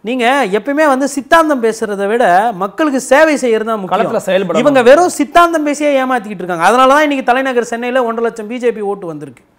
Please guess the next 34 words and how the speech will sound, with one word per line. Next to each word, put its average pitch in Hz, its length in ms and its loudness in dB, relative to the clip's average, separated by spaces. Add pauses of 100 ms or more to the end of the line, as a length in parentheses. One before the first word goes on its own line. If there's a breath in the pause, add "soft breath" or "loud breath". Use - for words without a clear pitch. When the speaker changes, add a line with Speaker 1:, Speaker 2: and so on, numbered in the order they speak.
(280 soft breath)
Speaker 1:
கோயம்புத்தூர்ல 311 420 0
இன்னைக்கு 269 340 -2
வந்திருக்கிறாங்க, 180 540 -2
வளர்றாங்க. 190 380 0 (380)
காரணம் 359 400 4
யார்? 240 160 2
நீங்க 294 300 -2
பண்ண, 302 400 0 (200 loud breath)
நீங்க 254 240 0
பண்ற 285 260 -2
இந்த 285 140 0
மலிவான 269 440 2
அரசியல், 220 360 -2
மதத்தை 269 360 4
வச்சு 262 200 0
பண்ற 220 240 -4
அரசியல். 196 340 -2 (180 loud breath)
அவங்க 240 260 2
மதத்தை 285 300 2
வச்சு 311 180 2
அரசியல் 277 280 2
பண்றாங்க 254 320 -2
தெரியுதுல, 240 500 -2
சாமியை 285 260 0
வச்சு 277 220 -2
வியாபாரம் 269 360 4
பண்றாங்க 226 360 -2
தெரியுதுல. 208 260 -4 (240 loud breath)
அப்ப 269 180 0
நீங்க 294 160 2
என்ன 302 160 2
பண்ணணும்? 254 520 0 (200 soft breath)
நீங்க 233 180 -8
விவசாயத்துக்கோ 277 600 2